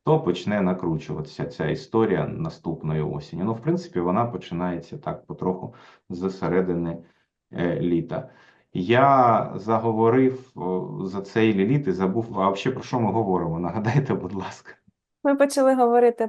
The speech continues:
Speaker 2: про кінець лютого, що чекає українців в кінці лютого.
Speaker 1: А, понятно. <laughs> Це взагалі я не про лютий.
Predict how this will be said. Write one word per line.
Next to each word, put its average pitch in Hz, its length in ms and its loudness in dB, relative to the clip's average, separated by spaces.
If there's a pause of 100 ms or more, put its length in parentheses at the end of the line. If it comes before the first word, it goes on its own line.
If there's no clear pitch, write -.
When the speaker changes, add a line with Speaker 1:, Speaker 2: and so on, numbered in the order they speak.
Speaker 2:
про 226 180 -2
кінець 226 420 -4
лютого, 196 420 2
що 196 180 -8
чекає 202 460 0
українців 208 600 0
в 202 100 -16
кінці 202 320 -6
лютого. 190 440 -4 (420)
Speaker 1:
А, 101 400 4 (180)
понятно. 110 580 0 (400)
<laughs> - 360 -10
Це 156 220 6 (120)
взагалі 131 540 2
я 104 80 -2
не 107 140 -2
про 110 240 2
лютий. 101 380 -2